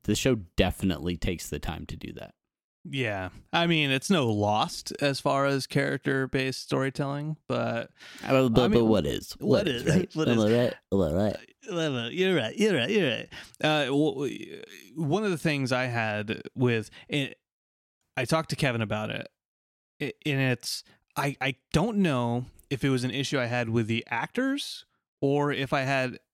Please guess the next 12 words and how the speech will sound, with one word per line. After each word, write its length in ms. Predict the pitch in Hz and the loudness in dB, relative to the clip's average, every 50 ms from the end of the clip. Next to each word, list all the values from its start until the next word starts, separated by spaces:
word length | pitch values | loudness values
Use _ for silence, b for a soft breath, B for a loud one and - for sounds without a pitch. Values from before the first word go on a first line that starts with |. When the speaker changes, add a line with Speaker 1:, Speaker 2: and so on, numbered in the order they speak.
| _ _ _ | _ _ _
Speaker 2:
an 80 | 151 135 | 2 2
issue 440 | 131 127 - 131 127 120 120 120 117 | 2 2 2 0 0 2 2 2 2
with 220 | 113 117 110 110 | 2 0 0 -2
the 80 | 117 - | -6 -8
characters. 800 | - - 135 117 107 101 101 - 90 - - - - - - - _ _ _ _ _ _ _ _ _ - | -6 -4 -4 -2 -2 -4 -6 -8 -10 -10 -10 -10 -12 -14 -16 -20 _ _ _ _ _ _ _ _ _ -2
There 120 | 143 131 | 0 0
were, 80 | 135 131 | 0 2
there 100 | 139 143 | 2 2
were 140 | 135 131 127 | 2 2 2
certain 320 | 123 - 196 214 208 196 - | 2 0 0 0 0 0 -2
times 420 | 151 160 156 156 147 151 147 127 | 0 0 0 0 0 0 0 0
where 480 | 123 123 120 117 113 113 110 107 - | 2 2 2 2 0 -2 -2 -4 -8